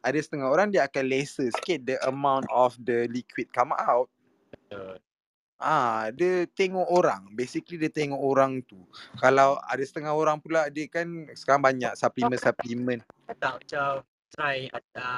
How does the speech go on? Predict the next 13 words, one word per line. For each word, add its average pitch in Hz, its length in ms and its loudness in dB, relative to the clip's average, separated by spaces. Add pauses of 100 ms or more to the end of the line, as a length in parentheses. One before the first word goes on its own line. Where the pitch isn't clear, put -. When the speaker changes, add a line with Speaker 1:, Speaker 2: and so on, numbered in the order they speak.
(180)
Speaker 2:
ada - 160 -16 (220)
buat 135 120 -6
sup-, 117 240 -6
ah, 117 140 2
suplemen 139 640 -4 (240)
buat 139 160 0
yang 127 160 -4
untuk 131 540 -8
kuatkan 143 500 -2
ataupun 135 380 -8
untuk - 260 -10
mengekatkan - 640 -6
lagi, 135 220 -6